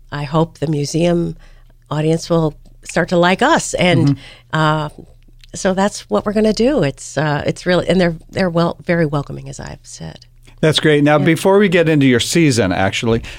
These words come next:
Speaker 2: uh, w-, I'd like to, uh, go back to something you said, and that is your, your mission, and that is the pro-, provocative pairings.
Speaker 1: Yes.
Speaker 2: You are, uh, an organization that has as part of your mission, your, your focus,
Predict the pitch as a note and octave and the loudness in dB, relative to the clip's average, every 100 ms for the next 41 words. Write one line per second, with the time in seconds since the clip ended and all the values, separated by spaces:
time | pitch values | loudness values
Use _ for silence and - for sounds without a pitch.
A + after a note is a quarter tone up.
0 | - C3 A#2+ A#2+ C3+ - C#3+ C#3+ D3 D3 | -4 0 2 2 0 2 2 4 2 2
1 | - E3+ C#3+ C3+ A#2+ A2+ A2+ B2 A#2 C3 | 2 4 4 4 4 4 2 2 2 2
2 | C#3 - - C3+ - A2+ G2+ - G#2 A2 | 2 0 0 0 0 0 0 2 2 4
3 | A#2 A#2 A2+ F#2+ A#2+ G2+ - G#2+ G2+ G2 | 4 4 2 0 -2 -4 -4 -4 -2 0
4 | F#2+ E2+ - G#2 D#3 - G2+ G2 G2+ F#2+ | 0 -4 -2 0 2 2 2 2 2 2
5 | F#2+ F#2+ G2+ - G#2 - - - G#2 G#2+ | 0 -2 -6 -4 -6 -6 -8 -2 0 0
6 | G2+ G2+ F2+ - - G2+ E2+ D#2 E2 F#3+ | 0 -2 -2 -6 -6 -2 -2 -4 -6 -4
7 | G3 D3 - - - _ B2+ D3 F3+ E3+ | -4 -4 -14 -20 -20 _ 2 4 4 4
8 | D3+ C#3 C#3+ - B2 A#2 G#2+ A#2+ B2+ C3+ | 4 4 2 2 4 4 4 4 4 4
9 | C#3 A#2 A#2+ A2 G2+ A2+ G#2+ G2+ G#2 G2 | 2 2 4 2 2 2 2 4 2 0
10 | - - _ _ - - - - - - | -4 -20 _ _ -12 -12 -20 -20 -20 -20
11 | - - C#3 A#2+ D3 D3 - C#3+ B2 - | -20 -16 -2 2 4 2 2 2 2 0
12 | - F#3+ F#3 B2+ A#2 A2+ G#2+ G2+ G#2 A2 | -4 0 2 2 2 4 4 2 0 0
13 | G#2 B2+ F3 - G#2 E2+ G2+ G#2 A#2+ A2 | 2 2 2 0 0 2 0 2 2 2
14 | G2+ - - D3+ F#3+ - - - - | 0 -8 -2 0 0 0 -4 -4 -14